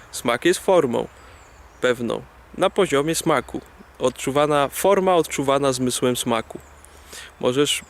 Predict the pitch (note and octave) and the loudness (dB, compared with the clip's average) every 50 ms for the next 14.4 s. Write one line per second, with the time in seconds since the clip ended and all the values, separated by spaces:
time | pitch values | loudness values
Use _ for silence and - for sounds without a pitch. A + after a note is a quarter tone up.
0 | - - B2+ A#2+ B2+ C#3 C#3+ D3+ D3+ - C#3 B2 B2+ D3 C#3+ - - - B2 A#2+ | -12 -8 -4 0 0 2 2 0 0 2 0 0 0 -2 -4 -4 -2 0 2 2
1 | A#2 A2+ - - - - - - A#2+ B2 B2 B2+ C#3 D#3 - - - - - - | 2 0 -2 -6 -10 -12 -10 -4 -2 0 0 2 0 -2 -4 -6 -10 -14 -14 -14
2 | - - - - - - - - C#3 D3 D3 C3 C3 C3 C#3 C#3 - - C3 B2+ | -12 -10 -10 -12 -12 -14 -8 -4 -2 0 0 0 0 0 -2 0 -2 -2 0 0
3 | C3 B2+ B2 C3+ A#2+ - - A#2+ B2 B2 B2 A#2+ - - G2+ - - - - - | 0 0 0 -2 -2 -2 -2 0 2 2 2 2 -2 -4 -8 -8 -8 -8 -10 -4
4 | - D#3 F3 E3+ C#3+ C#3+ C3 C3 C3 B2+ B2+ B2 B2+ - - - - B2 A#2+ - | -2 -2 -2 0 0 0 0 0 -2 -2 -2 -4 -4 -4 -4 -4 -4 -4 -4 -6
5 | - - B2 A#2+ A#2 A#2+ A#2+ - C#3+ D3 D3 - F3+ F3 F3 F3 F#3 F3 - F#3 | -6 -4 -4 -4 -4 -6 -4 -4 -4 -4 0 2 2 2 4 2 0 2 2 2
6 | F3+ G3 G#3 G3 A#3 A3 D#3 A2+ G#2 - - B2+ B2 B2 B2+ C3+ C3 - C#3+ C3 | 4 4 2 4 4 2 4 2 -2 -2 -2 -2 -2 0 0 -2 0 0 -2 0
7 | - D3 C3+ C#3+ C#3 D3 C#3+ - - - B2 C3+ D#3 E3+ - - - - - - | 0 0 2 2 0 0 -2 -2 0 0 2 2 0 -2 -4 -10 -14 -14 -14 -14
8 | - - - - - - - - - - - - - - - - _ - - _ | -16 -16 -18 -18 -18 -20 -20 -20 -20 -20 -20 -20 -20 -20 -20 -20 _ -20 -20 _
9 | _ _ - _ - - A#3+ A#3+ C4 - - - - - - D#3 E3+ G3 A3+ C4 | _ _ -18 _ 0 2 2 2 2 0 -4 -12 -20 -18 -12 -10 -6 -2 2 4
10 | C4 A#3 F3+ D#3 D3 C3+ C3 B2+ B2 B2 - - - C#3+ C3 C3 C3 B2+ B2 B2+ | 4 4 4 2 0 0 0 -2 -4 -6 -6 -2 -2 -2 -2 0 0 -2 0 0
11 | B2+ B2 B2+ B2 A#2+ A#2+ - - B2+ A#2+ A#2 A2+ - - - - - C3 B2 A#2+ | -2 0 0 0 0 0 0 0 2 2 2 0 -4 -12 -20 -20 -18 -16 -14 -10
12 | - B2 A#2+ A#2+ A#2+ B2+ C3 D#3 E3 D3+ C#3 B2+ B2 A#2+ A#2+ A#2+ A#2 - - - | -8 -6 -6 -4 0 2 4 4 4 2 0 -2 -2 -2 -2 -2 -2 -2 -4 -4
13 | B2+ A#2+ - - - A#2+ A#2+ A#2 C3 C3+ B2+ C3+ C3 - - C3+ C#3+ C#3+ C#3+ C3+ | -4 -4 -4 -6 -6 -6 -6 -2 -4 -2 0 -2 -2 -2 0 2 2 2 4 4
14 | C3 B2+ B2 A#2+ A#2+ A#2 A#2 A#2 | 2 2 2 0 -2 -4 -6 -10